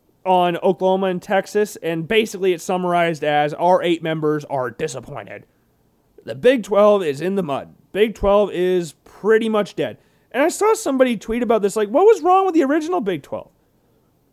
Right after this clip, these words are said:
Like, you have Nebraska, Colorado, Texas A and M, Missouri. What was wrong with that?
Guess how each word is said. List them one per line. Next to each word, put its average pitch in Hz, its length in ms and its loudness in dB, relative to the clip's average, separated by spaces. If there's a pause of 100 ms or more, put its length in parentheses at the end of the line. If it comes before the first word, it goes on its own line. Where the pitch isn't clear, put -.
(240)
Like, 170 280 -2
you 202 100 4
have 175 260 2
Nebraska, 285 800 0
Colorado, 240 800 0
Texas - 400 -6
A 117 160 -8
and 120 80 -8
M, 262 300 0
Missouri. 247 600 0
What 262 280 -2
was 370 160 2
wrong 370 220 0
with 381 140 -6
that? 381 360 -6